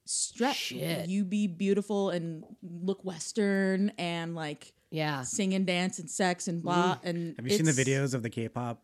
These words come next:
Speaker 3: from South Korea going to North Korea and performing?
Speaker 1: No.
Speaker 2: No.
Speaker 3: It's hilarious 'cause the whole audience is just, like,
Speaker 1: They
Speaker 3: like,
Speaker 1: have
Speaker 3: stone fa-, like, they hate it. Like, they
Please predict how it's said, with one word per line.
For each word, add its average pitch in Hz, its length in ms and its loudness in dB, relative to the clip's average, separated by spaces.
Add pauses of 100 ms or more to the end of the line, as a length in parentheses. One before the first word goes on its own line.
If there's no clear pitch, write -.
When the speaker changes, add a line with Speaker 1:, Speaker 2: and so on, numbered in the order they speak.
(160)
Speaker 3:
from 120 140 -8
South 107 280 -4
Korea 117 260 -6
going 107 380 -6
to 104 60 -8
North 104 260 -10
Korea 113 260 -6
and 107 100 -8
performing? 107 600 -8 (100)
Speaker 1:
No. 175 380 6
Speaker 2:
No. 156 400 4
Speaker 3:
It's 381 100 8
hilarious 104 460 -4
'cause 104 160 -8
the 101 80 -12
whole 117 160 -4
audience 107 420 -8
is - 80 -10
just, - 220 -12
like, 95 140 -12 (400)
Speaker 1:
They 214 100 2
Speaker 3:
like, 208 80 4
Speaker 1:
have 214 140 2
Speaker 3:
stone 113 420 -4
fa-, 113 100 -10
like, 110 160 -8
they 113 80 -8
hate 117 320 -6
it. 104 140 -14
Like, 107 180 -10
they 113 220 -8